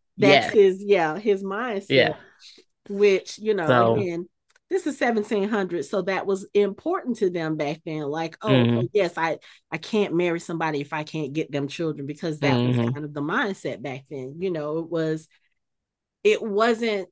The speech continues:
Speaker 1: normal for people to say, "Oh, I don't want children," which,
Speaker 2: Right.
Speaker 1: you know,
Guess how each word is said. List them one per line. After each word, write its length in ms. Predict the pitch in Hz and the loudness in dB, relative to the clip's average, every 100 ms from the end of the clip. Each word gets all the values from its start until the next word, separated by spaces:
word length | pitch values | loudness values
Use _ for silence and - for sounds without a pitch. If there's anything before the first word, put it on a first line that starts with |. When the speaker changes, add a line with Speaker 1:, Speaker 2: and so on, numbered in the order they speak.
| _ | _
Speaker 1:
normal 680 | 196 185 196 208 220 202 180 | -2 2 4 4 2 0 -2
for 160 | - 185 | -4 -8
people 320 | 226 208 185 | -8 -6 -6
to 80 | 180 | -6
say, 380 | - 175 156 - _ _ - | -4 -2 -2 -4 _ _ 0
"Oh, 160 | 190 - | 0 0
I 60 | 185 | -2
don't 280 | 175 139 | -2 -4
want 260 | 147 180 - | -4 -4 -4
children," 440 | - 139 107 90 - _ _ | -6 -8 -8 -14 -20 _ _
which, 600 | 170 175 175 - - - - | -2 0 0 -2 -10 -6 0
Speaker 2:
Right. 260 | 123 117 151 | 2 2 -4
Speaker 1:
you 60 | 139 | -12
know, 160 | 156 | -12